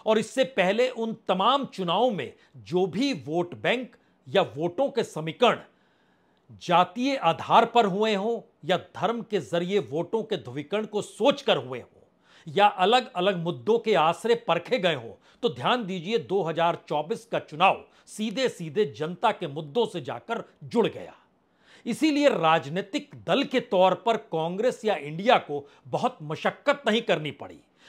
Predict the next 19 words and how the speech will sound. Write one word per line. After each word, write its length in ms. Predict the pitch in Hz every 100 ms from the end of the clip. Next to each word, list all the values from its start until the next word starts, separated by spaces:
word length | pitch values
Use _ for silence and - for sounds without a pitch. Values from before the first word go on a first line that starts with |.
| -
बल्कि 360 | 135 196 - 254
उसे 580 | - 214 - 247 - - 135
जनता 380 | 180 180 208
के 140 | 202 196
पीछे 460 | 185 165 - 208 -
खड़े 200 | 214 240
होना 360 | 123 131 110 107
था। 220 | - _ _ _ _ 208
और 220 | 185 101
यही 360 | 127 175 170 294
वो 260 | 240 214 139
वजह 220 | 151 220
है 320 | - 113 - _ _ -
जिन 280 | 113 208 220
वजहों 420 | 147 151 151 208
के 160 | 208 160
बाद 440 | - 139 180 - _ _ _ -
अब 200 | 208 180
शायद 520 | - 165 156 196 185